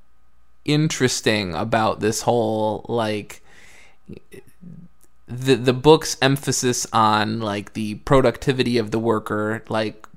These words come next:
above and beyond anything else, to the point where they've got, like, these psychiatric, uh, uh,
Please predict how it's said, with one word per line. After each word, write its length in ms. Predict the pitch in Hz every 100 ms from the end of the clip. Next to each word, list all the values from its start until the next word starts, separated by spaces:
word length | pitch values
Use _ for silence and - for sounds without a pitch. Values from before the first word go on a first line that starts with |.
| -
above 300 | - 123 180
and 100 | 110
beyond 320 | 107 113 107
anything 360 | 104 107 117 107
else, 240 | 104 107
to 80 | -
the 80 | 117
point 240 | - 117
where 100 | 107
they've 160 | 110 107
got, 260 | 117 104
like, 220 | 107 104 -
these 260 | 107 107
psychiatric, 1000 | - - 110 - 113 107 107 107 107 - - - - - - - - -
uh, 720 | - 98 90 85 85 82 82 - - - - - - - - - - -
uh, 100 | -